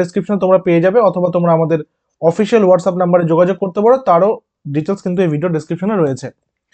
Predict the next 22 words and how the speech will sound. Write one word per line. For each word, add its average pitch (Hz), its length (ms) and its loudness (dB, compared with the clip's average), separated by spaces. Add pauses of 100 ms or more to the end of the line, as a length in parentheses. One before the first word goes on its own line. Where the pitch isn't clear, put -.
(480)
তো - 40 0 (100)
আমাদের 233 240 -2
যে 277 120 4
ইংরেজি 233 340 2
গ্রামারের 233 420 4 (100)
আমরা 220 140 4 (140)
টপিক 214 260 0
ওয়াইজ 240 200 4
যে 240 120 0
প্র্যাকটিস 208 340 -2
ক্লাসটা 220 240 0 (100)
করছি, 202 260 2 (800)
সেই 233 200 4
ক্লাসের 233 360 4 (180)
আজকে 208 280 -4
আমরা 233 160 0
একটা 226 180 -4
নতুন 226 180 2 (580)
টপিক, 226 260 0 (240)
সেটা 226 240 2
কি? 262 80 0 (120)
সেটা 214 140 0